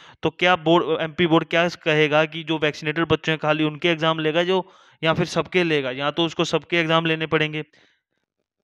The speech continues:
या फिर जो बच्चे वैक्सीनेटेड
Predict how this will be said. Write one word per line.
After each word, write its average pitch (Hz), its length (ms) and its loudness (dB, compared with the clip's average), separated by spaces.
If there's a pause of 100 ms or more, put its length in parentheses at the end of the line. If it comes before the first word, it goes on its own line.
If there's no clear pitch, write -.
(360)
या 156 200 4
फिर 202 280 2 (320)
जो 156 140 4
बच्चे 160 300 2
वैक्सीनेटेड 160 680 0